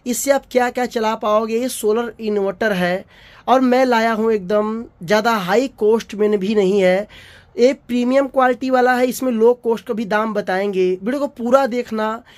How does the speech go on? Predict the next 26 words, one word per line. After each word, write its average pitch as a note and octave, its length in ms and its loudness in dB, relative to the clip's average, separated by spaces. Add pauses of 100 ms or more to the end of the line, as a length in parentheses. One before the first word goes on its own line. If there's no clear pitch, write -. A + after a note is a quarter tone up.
(200)
ये A#3+ 200 4
वीडियो B3+ 240 -4
बहुत A3+ 320 -6
काम A3+ 240 -6
का A3+ 140 -8
होगा G#3 340 -2 (100)
और G#3 200 -6
आपको G#3 260 -6
सब C#4 340 -2
कुछ C4 160 -10
एकदम A#3 220 -4
डिटेल्स G#3+ 460 -4
में G#3 80 -2
जानकारी G3 260 -4
मिलेगी, E3 440 -4 (440)
तो A3+ 60 -4
वीडियो A#3+ 120 2
को B3+ 100 0
आधा G#3 380 -2 (120)
मत F#3 160 -2
देखना। D3+ 440 -8 (540)
तो C4+ 300 4 (160)
इसकी C#4+ 320 -4
बॉक्स C4+ 280 0
पैकिंग B3 420 -2
है, A#3+ 140 0